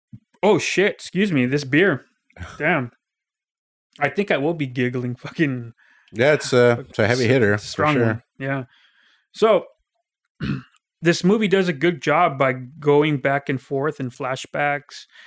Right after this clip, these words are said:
Speaker 1: and what to, is happening in the film.
Speaker 2: Mm-hmm.
Speaker 1: But I think for the sake of this podcast to follow better through this plot, I think it's better we follow in order chronologically.
Speaker 2: Okay.
Speaker 1: Okay. So let's,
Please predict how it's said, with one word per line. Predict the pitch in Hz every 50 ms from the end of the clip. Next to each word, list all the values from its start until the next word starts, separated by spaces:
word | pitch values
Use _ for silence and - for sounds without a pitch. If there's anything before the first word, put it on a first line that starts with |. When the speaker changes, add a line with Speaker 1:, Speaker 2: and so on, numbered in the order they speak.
| - _ _ _ _ _ -
Speaker 1:
and | 147 135 127 127 127 127
what | 127 131 - - -
to, | - 147 135 123 123 - - - - -
is | - 135 127 -
happening | - - 151 151 151 - - 151 139 139 135 127 123 123 123 - _ _ _ 254
in | 147 139 131 123
the | 120
film. | - - - 214 208 151 123 120 - _ _ _ _ -
Speaker 2:
Mm-hmm. | 92 98 92 87 85 87 92 -
Speaker 1:
But | - 139 139
I | 139
think | 135 - 196 202 202 180 - _ _ _ _
for | - - 175 151
the | 139 127
sake | - - - 170 165 156 -
of | 151 131
this | 123 120
podcast | - - - 165 170 170 - 160 147 139 - -
to | 143 127
follow | - - 156 143 143 151 151 151 147 135
better | 123 139 135 135 143 160 170 175 185 185 175 -
through | 147 135 127
this | 127 123 - -
plot, | - - 160 165 180 190 160
I | 139
think | - - 156 147 151
it's | 131 -
better | - - 151 147 151 151 147
we | 143 139 135 131
follow | 127 - - 143 135 135 135 131 131
in | 123 127
order | 131 143 156 185 220 233 - _ _ _ _ _ _ _ _ _ _
chronologically. | 165 151 139 127 127 139 151 143 135 131 - _ 127 - - _ _ _ _ _ _ _ 101
Speaker 2:
Okay. | 98 - 82 90
Speaker 1:
Okay. | 107 135 139 156
So | - - 147 131
let's, | 131 139 127 - - - - -